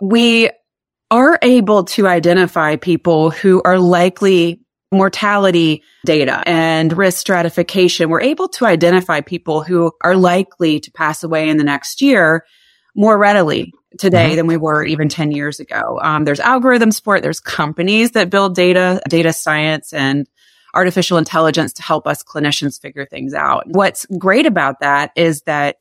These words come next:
Speaker 1: we now can have people utilizing the benefit longer. Sometimes the issue is that as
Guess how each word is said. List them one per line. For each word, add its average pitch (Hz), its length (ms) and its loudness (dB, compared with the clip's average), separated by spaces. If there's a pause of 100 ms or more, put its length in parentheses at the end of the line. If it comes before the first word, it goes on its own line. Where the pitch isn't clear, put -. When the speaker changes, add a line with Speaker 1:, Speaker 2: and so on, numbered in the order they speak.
Speaker 1:
we 160 500 2
now 165 320 2
can 175 160 -6
have - 240 -4
people 135 380 -8 (200)
utilizing 135 600 -2
the 131 80 -4
benefit 147 400 -6
longer. 202 640 0
Sometimes 202 720 0
the 156 220 -10
issue 214 360 -4
is 151 200 -8
that 156 260 -2 (540)
as 165 420 0